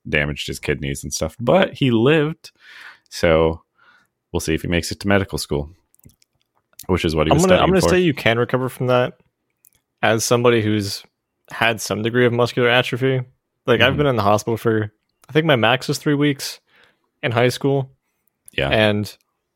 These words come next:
Speaker 2: you don't realize it, but you're just, like, sitting in a bed, you're not moving around a whole lot. Um, but, like, once I got out, I'm like, "Oh, it's Wednesday. Let me go to Frisbee practice."
Speaker 1: Yeah.
Speaker 2: And just, like, even walking to the car, I'm like, "Oh, shit, these legs haven't been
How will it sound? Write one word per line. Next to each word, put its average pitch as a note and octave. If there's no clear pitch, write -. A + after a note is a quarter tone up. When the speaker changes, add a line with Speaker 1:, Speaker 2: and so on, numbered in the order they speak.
Speaker 2:
you F3
don't G#3
realize G#2+
it, G2+
but A2
you're C3
just, B2+
like, C#3+
sitting A#2+
in A#2+
a A2
bed, G2+
you're G2+
not A2+
moving G#2
around G2+
a -
whole G2+
lot. G2
Um, G2
but, A#2
like, A2+
once B2+
I B2
got A2+
out, C3+
I'm A2+
like, G#2
"Oh, D3
it's B2
Wednesday. A#2+
Let G#2
me B2+
go C3+
to A2+
Frisbee B2
practice." -
Speaker 1:
Yeah. D#2+
Speaker 2:
And B2+
just, D3+
like, F#3
even D3
walking A2+
to B2+
the A#2+
car, G#2+
I'm A#2
like, G#2
"Oh, C#3
shit, C#3
these B2+
legs A#2
haven't A#2+
been A2